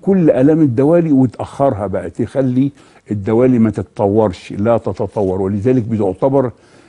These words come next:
مزيلة كويسة جدًا جدًا لدوالي الساقين ودوالي القدمين.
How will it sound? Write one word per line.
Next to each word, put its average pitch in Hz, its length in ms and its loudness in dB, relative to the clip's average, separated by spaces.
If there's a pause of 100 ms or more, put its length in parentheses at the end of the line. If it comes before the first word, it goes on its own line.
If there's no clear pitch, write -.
(140)
مزيلة 120 420 0
كويسة 131 480 0
جدًا 123 360 -2
جدًا 117 400 0
لدوالي 113 520 0
الساقين 104 600 -2 (760)
ودوالي 113 340 2
القدمين. 110 680 0